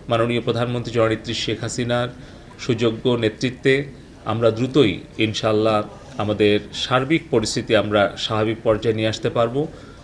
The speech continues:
এবং আমাদের সকল কার্যক্রম আসলে এখন ইন্টারনেটের ওপরে অনেকটাই নির্ভরশীল। আমরা বলতে গেলে আমাদের শিক্ষা, স্বাস্থ্য, বাণিজ্য, আহ, এবং আমাদের সকল কার্যক্রম, আর্থিক লেনদেন, সব কিছুই আসলে এখন ইন্টারনেট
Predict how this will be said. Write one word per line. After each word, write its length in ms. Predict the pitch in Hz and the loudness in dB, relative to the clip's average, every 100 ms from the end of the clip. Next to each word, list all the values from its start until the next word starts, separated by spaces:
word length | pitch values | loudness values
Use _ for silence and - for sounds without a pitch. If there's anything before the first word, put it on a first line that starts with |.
| - | -4
এবং 400 | 107 104 101 101 - | 2 4 4 0 -4
আমাদের 300 | 101 101 104 | -4 -2 -2
সকল 360 | - 135 165 | -2 0 0
কার্যক্রম 520 | - 107 104 107 120 | 0 -2 -4 -2 -2
আসলে 440 | 104 - 110 104 95 - - - | -2 -2 0 0 0 -8 -20 -10
এখন 320 | - 101 117 107 | -6 -4 -4 -2
ইন্টারনেটের 760 | 117 113 135 135 139 139 127 | -4 0 0 2 0 2 2
ওপরে 280 | 117 - 117 | 2 2 2
অনেকটাই 500 | 104 127 139 156 120 | 2 0 0 2 2
নির্ভরশীল। 580 | 107 107 117 - 135 170 - - - - | 2 0 0 0 0 0 -6 -16 -18 -10
আমরা 280 | 110 107 107 | -4 0 2
বলতে 320 | 101 110 110 | 4 2 2
গেলে 200 | 104 110 | 2 2
আমাদের 260 | 104 104 107 | 2 2 -2
শিক্ষা, 440 | - 113 - 113 | -2 -6 -4 -2
স্বাস্থ্য, 440 | 98 110 104 - 107 | -2 -4 -6 -2 -2
বাণিজ্য, 540 | 101 101 95 117 104 98 | 0 -4 -4 2 2 2
আহ, 720 | - - - - - - - | -6 -18 -18 -18 -18 -6 0
এবং 560 | 101 90 110 107 101 98 - - - - - - | 2 2 2 2 0 -2 -10 -16 -18 -18 -20 -8
আমাদের 380 | 107 101 104 101 98 | -2 2 2 2 0
সকল 380 | - 143 147 113 | -2 2 2 2
কার্যক্রম, 640 | 117 101 110 - 104 95 - | 0 -2 -4 0 0 -2 -4
আর্থিক 300 | 107 - 113 | -4 -2 -2
লেনদেন, 480 | 110 104 104 104 107 127 - - - | 0 0 2 0 -2 -10 -16 -18 -6
সব 160 | - 160 | -2 -2
কিছুই 260 | 175 - 170 | -4 0 2
আসলে 320 | 131 139 127 | 2 2 2
এখন 240 | 117 127 117 | 2 0 -2
ইন্টারনেট 580 | 107 113 107 101 - | 0 0 0 -2 -4